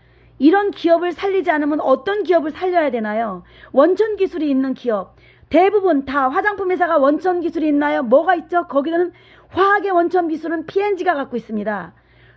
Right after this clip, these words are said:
정통 한방 화장품의 원천 기술은 누가 갖고 있죠? 백옥생이 갖고 있습니다. 여러분, 샴스라는 거 전 세계에서 최초로 여성 세정제,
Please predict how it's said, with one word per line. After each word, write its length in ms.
정통 460
한방 500
화장품의 680
원천 320
기술은 240
누가 180
갖고 200
있죠? 440
백옥생이 440
갖고 200
있습니다. 480
여러분, 540
샴스라는 680
거 300
전 240
세계에서 460
최초로 720
여성 280
세정제, 680